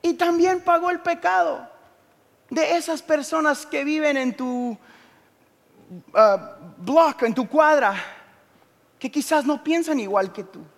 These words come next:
La sangre de Cristo realmente fue suficiente para salvar a esa persona que se viste diferente,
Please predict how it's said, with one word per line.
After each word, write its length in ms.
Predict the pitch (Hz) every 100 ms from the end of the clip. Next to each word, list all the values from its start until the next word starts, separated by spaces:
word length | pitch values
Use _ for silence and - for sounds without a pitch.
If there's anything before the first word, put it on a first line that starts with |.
| _ _ _ _ _ _ _ _ _ _ _ _ _ -
La 100 | 277
sangre 340 | - 330 311
de 140 | 294
Cristo 320 | - 302 - 269
realmente 560 | 269 294 285 302 294
fue 220 | 269 294
suficiente 880 | 277 262 262 - 302 311 233 196 - - _ _ _ _ _ _ _
para 220 | 269 262
salvar 380 | - 277 277 285
a 20 |
esa 220 | 277 277
persona 360 | 269 254 285 262
que 100 | 262
se 160 | -
viste 300 | 269 302 -
diferente, 540 | 220 214 202 185 170